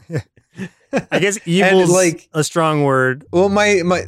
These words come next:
Speaker 1: the favorite, my favorite part about that too, with the Drac scene in particular, was he walks up, there's this group of kids at a table, and he walks over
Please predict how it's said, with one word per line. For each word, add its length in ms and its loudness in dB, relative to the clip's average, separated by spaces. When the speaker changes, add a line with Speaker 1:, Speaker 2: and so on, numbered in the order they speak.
Speaker 1:
the 160 0
favorite, 580 -2
my 140 0
favorite 240 0
part 200 0
about 240 0
that 140 -2
too, 180 -2
with 140 -2
the 100 -6
Drac 400 0
scene 320 -8
in 80 -12
particular, 760 -6
was 300 -2
he 100 -2
walks 420 0
up, 160 0
there's 280 -2
this 180 -4
group 240 -2
of 60 0
kids 200 -2
at 100 2
a 40 -6
table, 320 -2
and 80 0
he 60 0
walks 320 0
over 400 0